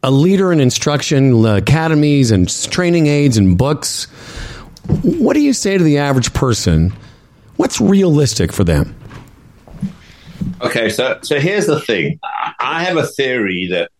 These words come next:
Speaker 2: and it seems to have worked out over the years, that when you get to sort of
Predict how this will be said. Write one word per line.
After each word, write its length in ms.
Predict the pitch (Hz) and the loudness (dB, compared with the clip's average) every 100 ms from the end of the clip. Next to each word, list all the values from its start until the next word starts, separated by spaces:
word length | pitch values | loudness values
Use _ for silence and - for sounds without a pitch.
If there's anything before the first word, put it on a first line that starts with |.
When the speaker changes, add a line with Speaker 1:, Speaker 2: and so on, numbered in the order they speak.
| _ _ _ | _ _ _
Speaker 2:
and 140 | 101 104 | -4 -4
it 100 | 104 | -6
seems 320 | - 160 151 | -4 -2 -2
to 100 | 123 | -2
have 100 | 101 | 0
worked 300 | 98 101 - | 0 -2 -2
out 320 | 92 87 82 - _ _ _ _ _ - | -4 -4 -6 -12 _ _ _ _ _ -10
over 240 | 90 90 | -4 -2
the 100 | 85 | -2
years, 460 | 85 85 82 78 78 | -2 -2 -2 -2 -2
that 160 | 87 - _ _ _ _ _ _ _ | -4 -6 _ _ _ _ _ _ _
when 240 | 123 180 | 0 2
you 180 | 247 196 | 0 -2
get 320 | 117 139 - | -2 -4 -4
to 100 | - | -4
sort 240 | 127 131 113 | -4 -2 0
of 200 | 107 | 0